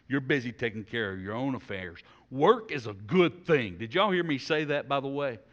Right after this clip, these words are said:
Hey, kids, young people, teenagers, man, if you're five or six or seven or eight, y'all listen to me, okay? Work is good,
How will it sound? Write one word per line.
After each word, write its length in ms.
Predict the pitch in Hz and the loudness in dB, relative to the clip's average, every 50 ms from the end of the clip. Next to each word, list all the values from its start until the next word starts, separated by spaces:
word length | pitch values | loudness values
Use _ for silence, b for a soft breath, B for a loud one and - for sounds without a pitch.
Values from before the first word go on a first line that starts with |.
| B B B B B | B B B B B
Hey, 140 | - 165 147 | 0 0 0
kids, 640 | - - - - 180 185 202 214 226 220 - - - - | -2 -4 -8 -2 0 4 4 6 4 4 2 -6 -14 -12
young 320 | 120 123 147 170 208 208 | -4 0 2 2 2 0
people, 520 | 165 - 208 214 208 202 - 220 214 214 B B B B - | -2 -2 -4 -4 -2 2 2 2 2 2 B B B B -10
teenagers, 840 | - 185 196 214 208 208 208 214 214 214 185 214 226 226 202 - - B B B B B | -6 -2 0 0 2 2 2 2 2 2 0 -2 -4 -4 -4 -6 -10 B B B B B
man, 220 | 131 135 147 175 190 | -4 -2 0 0 -2
if 160 | 160 123 - | -2 -4 -2
you're 140 | 185 208 - | -2 -2 -2
five 560 | - - - - 160 185 202 214 220 208 175 | -4 -4 0 2 6 6 8 8 8 6 4
or 80 | 139 | 2
six 580 | 127 - - - - 190 202 220 220 214 - - | -2 -4 -6 0 4 6 8 8 6 4 0 -6
or 80 | 139 123 | -6 -6
seven 400 | - - - 196 214 226 208 196 | -2 4 6 8 8 8 6 4
or 180 | 170 151 143 - | 4 2 2 2
eight, 300 | 156 165 185 208 220 - | 2 4 4 4 2 2
y'all 260 | 175 180 175 190 202 214 | 4 6 8 8 8 8
listen 320 | 226 220 208 - 180 156 131 | 6 6 4 4 -2 -4 -2
to 160 | - 151 143 | -2 -2 0
me, 160 | 117 117 107 104 | 0 0 -2 -4
okay? 420 | 113 - - 143 170 190 202 202 - B B B B B B B | -4 -4 -2 2 2 2 2 2 -2 B B B B B B B
Work 720 | 123 139 160 180 208 226 247 262 254 262 - - - - b b b b - | -2 4 8 10 12 12 12 12 10 6 -4 -12 -14 -14 b b b b 2
is 240 | 185 170 156 139 127 | 4 4 4 2 0
good, 720 | 127 117 107 170 196 208 220 214 139 87 71 - - - | -6 -2 6 10 12 12 12 12 12 10 2 -2 -10 -16